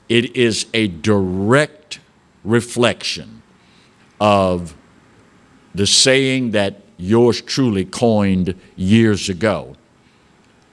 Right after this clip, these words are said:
that simply says, "When you fail to govern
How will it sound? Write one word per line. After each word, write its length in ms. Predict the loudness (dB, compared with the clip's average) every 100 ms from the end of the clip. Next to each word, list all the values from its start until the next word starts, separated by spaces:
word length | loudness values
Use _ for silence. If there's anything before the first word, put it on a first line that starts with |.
| _ _ _
that 200 | -2 -2
simply 480 | 0 0 0 -2 -4
says, 600 | 0 2 2 0 -2 -6
"When 240 | -4 -2 -2
you 120 | -4
fail 540 | -2 0 2 4 2
to 200 | -2 -4
govern 720 | -4 0 0 2 0 -2 -2